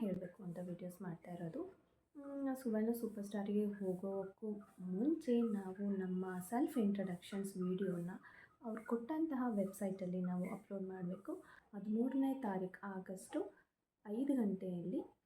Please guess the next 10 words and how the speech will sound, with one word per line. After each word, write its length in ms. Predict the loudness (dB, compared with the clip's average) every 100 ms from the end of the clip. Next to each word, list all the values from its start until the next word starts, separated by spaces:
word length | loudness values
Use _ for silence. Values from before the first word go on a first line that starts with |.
| _
ಆ, 220 | -12 -6 -6
ಶೋನ, 440 | -4 -2 0 0 -2 -6 _ _
ಆ, 40 | -12
ಟೆಲಿಕಾಸ್ಟ್ 600 | -6 -4 -4 -6 -10 -8
ಮಾಡ್ತಾರೆ. 560 | -8 -8 -8 -8 -8 _ -6
ಯಾರೂ 380 | -2 0 2 2
ಕೂಡ 260 | 2 0 0
ಮರಿದ 440 | 0 0 0 -2 -4
ಹಾಗೆ 520 | -4 -4 -4 -8 -8 _ _ _ _ _ -20 _ _ _ _ _ _ _ -12 0
ಶೋನ 260 | 2 4